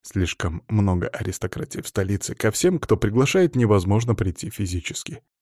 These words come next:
Чем реже приём, тем он значимее при прочих равных. Для небогатых родов это очень удобно. «У меня вся жизнь впереди», —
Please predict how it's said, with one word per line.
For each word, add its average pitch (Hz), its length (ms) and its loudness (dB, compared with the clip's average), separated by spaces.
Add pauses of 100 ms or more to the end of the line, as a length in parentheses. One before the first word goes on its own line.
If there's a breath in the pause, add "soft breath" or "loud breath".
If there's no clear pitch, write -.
(640)
Чем 185 240 6
реже 170 260 8
приём, 165 480 6
тем 127 240 4
он 110 140 4
значимее 113 800 4
при 95 220 4
прочих - 500 -4
равных. - 580 -6 (280)
Для 123 200 2
небогатых 107 580 4
родов 123 340 0
это 101 180 2 (100)
очень 95 320 -4
удобно. - 500 -4 (1000)
«У 160 100 2
меня 208 300 6
вся 120 240 6
жизнь 98 320 6
впереди», — 90 500 -4